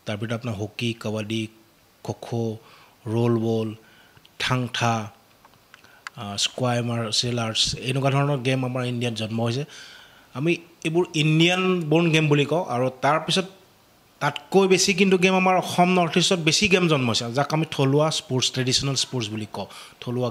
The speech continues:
game বুলি কওঁ। আহ, আপোনাৰ আমিও সৰুতে খেলিছিলোঁ, টাংগুটি হওক, শিল, মাৰ্বল গুটি হওক,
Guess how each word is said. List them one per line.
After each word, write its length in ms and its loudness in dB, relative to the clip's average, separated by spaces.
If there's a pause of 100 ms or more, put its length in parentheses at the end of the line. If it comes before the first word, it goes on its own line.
game 220 0
বুলি 160 -2
কওঁ। 140 -12
আহ, 960 -14 (560)
আপোনাৰ 380 -8 (100)
আমিও 300 2
সৰুতে 360 2
খেলিছিলোঁ, 520 4 (100)
টাংগুটি 560 2
হওক, 300 0
শিল, 280 0 (420)
মাৰ্বল 360 4
গুটি 340 0
হওক, 240 2